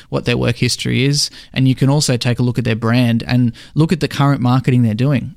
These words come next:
So, like, in mentor courses of old that, that I've run before, talked about if you're going to Corsair to get an esports sponsorship, come in and look at what they've worked with in the past and who they've worked with and say, "Hey, I really like the work you've done with Badjo Pants.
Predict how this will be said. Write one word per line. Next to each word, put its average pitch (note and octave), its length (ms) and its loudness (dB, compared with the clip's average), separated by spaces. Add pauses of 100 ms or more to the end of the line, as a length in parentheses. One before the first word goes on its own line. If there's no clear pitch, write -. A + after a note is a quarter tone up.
So, B2+ 320 2 (360)
like, B2+ 180 0
in C#3 360 0 (200)
mentor C#3 380 2
courses B2 400 0
of A2 80 0
old D3+ 320 0
that, A#2+ 200 -4
that A#2 120 0
I've A2+ 160 0
run A2 160 2
before, A#2+ 420 0 (220)
talked C#3 240 -2
about A#2+ 280 0
if - 140 -4
you're B2+ 80 2
going D#3 380 4
to B2+ 440 2 (220)
Corsair B2+ 580 0
to - 140 -6
get B2+ 180 -2
an C#3 100 -2
esports A#2+ 380 -4
sponsorship, A#2 680 -2 (420)
come D#3 220 2
in C3+ 320 2
and B2+ 160 2
look C3+ 220 0
at - 80 -6
what - 160 -4
they've A#2 160 0
worked B2 260 0
with A#2+ 100 2
in A2+ 100 4
the A2+ 60 2
past A#2+ 300 0
and A#2 100 0
who B2 140 4
they've A2+ 140 0
worked A2+ 240 -6
with - 260 -6
and A2+ 100 0
say, A#2 200 0
"Hey, B2+ 160 2
I - 20 2
really C#3 300 2
like C3 180 -2
the B2 80 -4
work A#2 240 0
you've A2+ 120 -2
done A2+ 140 0
with A2+ 140 -2
Badjo C3+ 340 0
Pants. G#3 400 -2